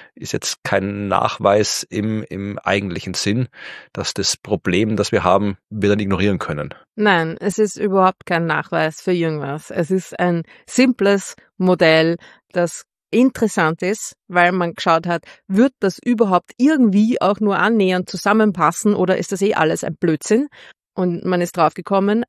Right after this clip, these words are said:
Speaker 2: ah, okay, da könnte etwas sein, was zumindest mit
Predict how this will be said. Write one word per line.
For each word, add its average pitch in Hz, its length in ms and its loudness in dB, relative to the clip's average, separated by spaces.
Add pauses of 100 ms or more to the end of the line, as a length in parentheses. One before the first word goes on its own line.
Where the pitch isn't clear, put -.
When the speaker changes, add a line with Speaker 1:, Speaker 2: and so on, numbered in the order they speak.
Speaker 2:
ah, 330 320 0
okay, 269 480 -2 (220)
da 247 80 0
könnte 370 520 0
etwas - 540 -2
sein, 202 720 2
was 220 300 -2
zumindest 208 800 0
mit 220 180 0